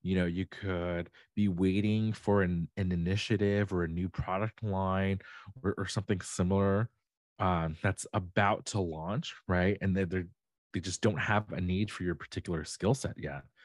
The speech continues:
But it, it seems like in banking, you have a very similar, kind of more immediate version of team matching in which you know during the interview process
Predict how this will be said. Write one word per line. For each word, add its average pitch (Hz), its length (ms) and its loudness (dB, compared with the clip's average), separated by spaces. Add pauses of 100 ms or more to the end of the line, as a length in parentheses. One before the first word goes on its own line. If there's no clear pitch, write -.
(560)
But 113 280 6
it, - 180 0
it 110 120 -6
seems 175 540 0
like 90 500 2 (180)
in 143 400 6 (200)
banking, 87 580 0 (120)
you 104 100 -2
have 127 200 0
a 117 60 2
very 127 360 0
similar, 98 1040 0 (340)
kind 147 140 6
of 131 40 6
more 131 320 2
immediate 117 960 -2 (680)
version 113 360 4
of 98 220 -2
team 135 340 -2
matching 95 440 -2
in 90 240 -4
which 101 340 0 (420)
you 156 200 8
know 143 400 8
during 113 260 6
the 104 80 2
interview 120 400 0 (220)
process 90 560 -4